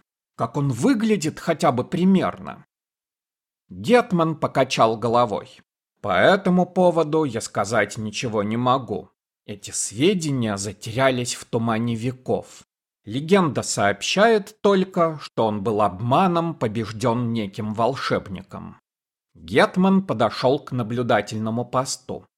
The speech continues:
«Вот хитроумное оптическое устройство. Оно увеличивает объекты, на которые ты его направляешь.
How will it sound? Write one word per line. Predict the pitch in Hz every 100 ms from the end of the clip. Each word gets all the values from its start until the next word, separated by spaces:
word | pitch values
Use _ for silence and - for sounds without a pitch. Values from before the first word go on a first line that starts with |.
| _ _ _ _
«Вот | 87 87 98 247 240 -
хитроумное | - - 104 101 95 156 185 175 165 160 160
оптическое | - - 120 - 117 - 127
устройство. | 135 147 - - 101 82 85 - - - - _ _ -
Оно | 104 101 147 156
увеличивает | 131 107 131 143 - 117 107 101 -
объекты, | 98 87 95 180 208 - 185
на | 175 127
которые | 113 101 123 117 127 123
ты | 127
его | 113 101 101
направляешь. | 101 - 113 117 113 85 - - -